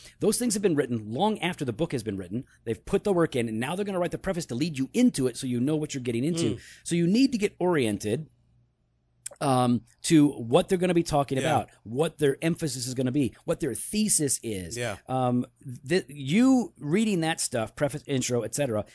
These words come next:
Speaker 1: that's going to help you get more out of the book just by reading those things. So I would say don't skip that. Know
Speaker 2: Yeah.
Speaker 1: what you're getting into and read those
Speaker 2: And
Speaker 1: things.
Speaker 2: I would say, I mean,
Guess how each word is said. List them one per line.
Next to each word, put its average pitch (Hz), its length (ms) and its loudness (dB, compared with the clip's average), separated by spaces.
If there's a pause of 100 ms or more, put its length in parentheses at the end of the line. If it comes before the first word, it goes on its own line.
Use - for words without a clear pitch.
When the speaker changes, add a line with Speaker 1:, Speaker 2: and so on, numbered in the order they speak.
(200)
Speaker 1:
that's - 240 2
going 185 200 -2
to 170 80 0
help 147 320 2
you 123 280 4
get - 200 -8
more 147 420 4
out 165 140 2
of 156 60 2
the 151 60 2
book 120 360 0
just 139 320 -2
by 143 100 -2
reading 120 300 -2
those 110 160 -4
things. 104 180 -6
So 101 120 -8
I 131 140 -8
would 147 140 -4
say 117 160 0
don't 170 240 -4
skip - 280 -6
that. 120 240 0 (120)
Know 139 140 4
Speaker 2:
Yeah. 170 60 6
Speaker 1:
what 180 80 0
you're 175 80 6
getting 135 220 0
into 107 360 -4
and 110 100 -6
read 107 140 -4
those 95 80 -10
Speaker 2:
And 156 80 -6
Speaker 1:
things. 196 80 -6
Speaker 2:
I 247 40 -4
would 233 120 -4
say, 147 320 -4
I 151 80 -8
mean, 139 300 -8